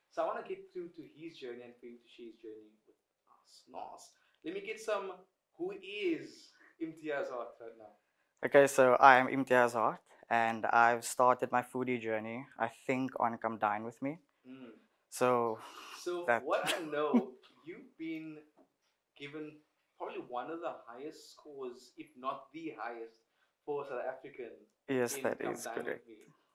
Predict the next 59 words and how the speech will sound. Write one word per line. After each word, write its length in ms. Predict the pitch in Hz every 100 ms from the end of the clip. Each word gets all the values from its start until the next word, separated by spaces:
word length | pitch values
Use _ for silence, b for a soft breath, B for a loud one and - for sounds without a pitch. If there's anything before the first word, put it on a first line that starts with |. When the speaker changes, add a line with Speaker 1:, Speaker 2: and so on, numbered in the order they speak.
| _ _ 143
Speaker 1:
And 120 | 156
that, 100 | 196
I 40 |
think, 220 | - 226
is 100 | 185
amazing. 320 | 151 135 143 147
For 60 |
those 140 | 156 180
that 100 | -
don't 140 | 160
know 80 | 185
what 120 | 175
Come 140 | - 127
Dine 240 | 123 139
With 60 | 131
Me 60 | 123 120
is, 60 |
it's 120 | 120 -
a 40 |
show 200 | - 151
where 80 | -
people 260 | - 147 127
get 140 | 127 -
together, 460 | _ 123 117 160 - - _ _ _ 123
um, 220 | 123 123
different 300 | 143 151 147
groups 260 | 139 143 147
of, 180 | 127 - - _
I 60 | 127
would 140 | 127
say, 160 | 139 123 -
home 320 | 120 135 139 - -
cooks 260 | 185 -
Speaker 2:
Four 140 | 143 135
Speaker 1:
or 60 |
Speaker 2:
people. 300 | 123 120 113 127
Speaker 1:
entertainers, 320 | 131 208 - - _ _ _ -
and 180 | 143 139
you 220 | 143 135
have 300 | 123 139 139 - -
guests 200 | 135 -
come 120 | 139 131
through 140 | - 127
to 80 | -
you. 60 |
I'm 100 | 120
sorry, 140 | - 139
I'm 80 | 131
advertising 460 | 139 131 135 123 120
another 240 | 165 220
show 240 | 220 175
here, 160 | 151 - -
Speaker 2:
<laughs> 40 |
Speaker 1:
but 320 | 233 - -
that's 220 | - 165 -
also 180 | - -
another 320 | 175 208 180
business. 240 | 156 165 - - _ -
But 220 | 180